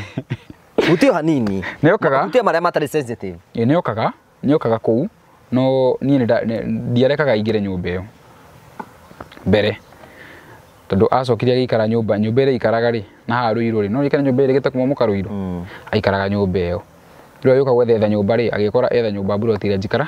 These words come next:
Speaker 1: njikaraga rĩu ena nyũmba yake. Na nĩ ndĩ na yakwa. Rĩu nĩ, eventually nĩ agĩ-, nĩ ndakorire nĩ okaga gwakwa, nĩ, no na situation ĩrĩa nji-, na ndamenire nĩ ũndũ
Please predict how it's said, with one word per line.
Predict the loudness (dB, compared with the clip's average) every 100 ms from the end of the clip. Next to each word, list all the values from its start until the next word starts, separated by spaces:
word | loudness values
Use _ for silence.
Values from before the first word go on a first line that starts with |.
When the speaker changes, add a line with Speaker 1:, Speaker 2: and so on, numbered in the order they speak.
| -6
Speaker 1:
njikaraga | -4 -2 0
rĩu | 0
ena | 0 0
nyũmba | 0 2
yake. | 0 -4 -8 -12 -14 -20 -20 -20 -20 -8
Na | -4 0
nĩ | 0
ndĩ | 0
na | 0
yakwa. | -2 -4 -2
Rĩu | 0 0
nĩ, | 0 0
eventually | 0 0 0 0 0 0
nĩ | 0 0
agĩ-, | 0 -4 -10 -16 -14 -10 -2
nĩ | 0
ndakorire | 2 2 2 4
nĩ | 4
okaga | 2 0 0
gwakwa, | 2 2 0 0
nĩ, | 2
no | 2 2
na | 0
situation | -2 -4 -2
ĩrĩa | -2 0
nji-, | 0 0
na | 0
ndamenire | 0 0 0 0
nĩ | 0
ũndũ | 0